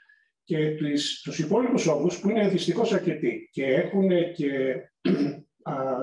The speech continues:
διαφορές μεταξύ τους, αλλά μπορούν να μιμηθούν υπό προϋποθέσεις καρκίνο του Παγκρέατος, πρέπει να εστιαστεί ο ακτινολόγος για να μπορεί να κάνει τη διάκριση ανάμεσα στο αδενοκαρκίνωμα και στους υπόλοιπους όγκους. Αυτό είναι το σημερινό θέμα της ομιλίας της κυρίας Διαντοπούλου, την οποία την ευχαριστώ θερμά που είναι μαζί μας, ε,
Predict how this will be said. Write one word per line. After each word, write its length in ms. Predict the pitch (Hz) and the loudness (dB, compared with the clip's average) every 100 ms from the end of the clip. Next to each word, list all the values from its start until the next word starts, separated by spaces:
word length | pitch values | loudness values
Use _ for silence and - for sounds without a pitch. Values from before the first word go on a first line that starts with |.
| 131 | 0
διαφορές 440 | 160 160 156 175 | 0 2 2 2
μεταξύ 360 | 165 160 240 202 | 2 0 0 2
τους, 180 | 165 165 | 2 2
αλλά 140 | 156 | 2
μπορούν 240 | 160 254 247 | 2 4 4
να 80 | |
μιμηθούν 480 | 190 170 160 190 175 | 4 4 4 4 2
υπό 200 | 151 156 | 2 0
προϋποθέσεις 680 | 139 135 135 160 165 - 131 | -2 -2 -2 0 0 0 -6
καρκίνο 300 | 139 - 147 | -6 -4 -4
του 80 | - | -2
Παγκρέατος, 560 | 147 165 185 208 226 - - - - | 0 2 2 0 -4 -8 -20 -20 -8
πρέπει 240 | - 190 202 | -2 0 2
να 60 | |
εστιαστεί 500 | 190 - 165 156 208 | 2 2 0 0 0
ο 40 | 180 | -2
ακτινολόγος 540 | - 147 139 170 175 | 0 -2 0 0 0
για 100 | 156 | -2
να 100 | 151 | -4
μπορεί 440 | 139 143 170 175 175 - _ | -2 0 2 0 -2 -12 _
να 140 | 156 143 | -8 -4
κάνει 280 | 180 196 | 0 0
τη 120 | - 127 | 0 -2
διάκριση 720 | 120 113 - - - - - | -2 -2 -4 -12 -16 -20 -18
ανάμεσα 680 | 135 165 156 143 151 127 117 - - _ - | -4 0 0 0 -2 -2 -2 -8 -18 _ -6
στο 120 | 143 | -2
αδενοκαρκίνωμα 680 | 139 131 139 - 180 175 | 0 0 0 0 0 0
και 120 | 151 - | -2 -6
στους 200 | - 127 | -8 -8
υπόλοιπους 500 | 143 135 127 - 104 | -4 -4 -4 -8 -12
όγκους. 320 | - - - - - | -14 -16 -16 -14 -8
Αυτό 180 | - 147 | -4 -2
είναι 100 | 202 | 0
το 60 | 190 | 0
σημερινό 380 | 180 165 165 156 | 2 2 2 2
θέμα 380 | 156 160 180 | 2 4 2
της 200 | 175 - | 0 -2
ομιλίας 440 | 143 139 160 185 - | -2 0 0 0 -2
της 120 | 170 | -4
κυρίας 280 | 156 165 147 | -2 -2 0
Διαντοπούλου, 440 | 135 131 160 185 | -2 -2 -2 -2
την 120 | 175 | -2
οποία 200 | 165 190 | 0 -2
την 120 | 170 165 | 0 -2
ευχαριστώ 420 | 160 147 160 180 | -2 -4 -2 0
θερμά 400 | 165 156 180 170 | 0 2 2 0
που 100 | 127 | -2
είναι 140 | 123 | -6
μαζί 280 | 113 113 117 | -8 -6 -4
μας, 320 | 131 202 - 139 | -2 -2 -4 -6
ε, 260 | 127 117 | -4 -4